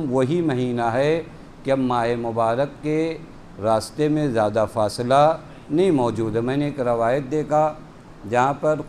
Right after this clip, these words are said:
कुछ लोग मस्जिद नबवी में बैठकर, महीना शाबानुल मुअज़्ज़म का था, कुछ लोग बैठे मस्जिद में आपस में बातें कर रहे थे, जिस तरह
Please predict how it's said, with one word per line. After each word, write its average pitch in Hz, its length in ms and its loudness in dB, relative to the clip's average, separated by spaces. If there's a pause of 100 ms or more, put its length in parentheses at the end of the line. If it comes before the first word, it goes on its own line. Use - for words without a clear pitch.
कुछ 175 260 0
लोग 165 460 0
मस्जिद 123 440 -4 (120)
नबवी 127 460 0
में 143 160 0
बैठकर, 101 580 0 (680)
महीना 143 560 0
शाबानुल 117 680 -2
मुअज़्ज़म 113 560 -2
का 160 160 -2
था, 160 440 0 (480)
कुछ 170 180 -4
लोग 185 240 -2
बैठे 160 300 -2
मस्जिद 160 380 -2
में 165 140 -2
आपस 147 580 -4
में 151 220 -2
बातें 143 340 2
कर 113 180 0
रहे 107 120 -2
थे, 113 140 -6
जिस 113 220 -6
तरह 135 320 2